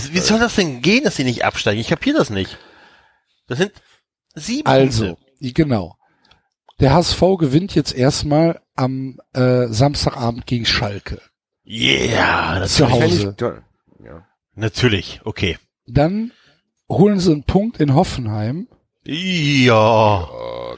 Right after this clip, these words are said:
Speaker 3: genau.
Speaker 2: Dann gewinnen sie zu Hause gegen Freiburg.
Speaker 1: <laughs> Okay, das kann passieren.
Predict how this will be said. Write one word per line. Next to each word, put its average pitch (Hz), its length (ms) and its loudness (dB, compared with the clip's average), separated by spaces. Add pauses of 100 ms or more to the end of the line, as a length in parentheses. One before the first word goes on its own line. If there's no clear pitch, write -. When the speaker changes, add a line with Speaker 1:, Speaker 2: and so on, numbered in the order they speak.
Speaker 3:
genau. 71 140 -16
Speaker 2:
Dann 165 240 0
gewinnen 175 300 2
sie 180 160 0
zu 147 160 0
Hause 147 260 2
gegen 127 200 -2
Freiburg. 143 880 0 (100)
Speaker 1:
<laughs> 98 100 2 (300)
Okay, 123 440 0
das 110 160 -16
kann 123 140 -2
passieren. 117 420 -2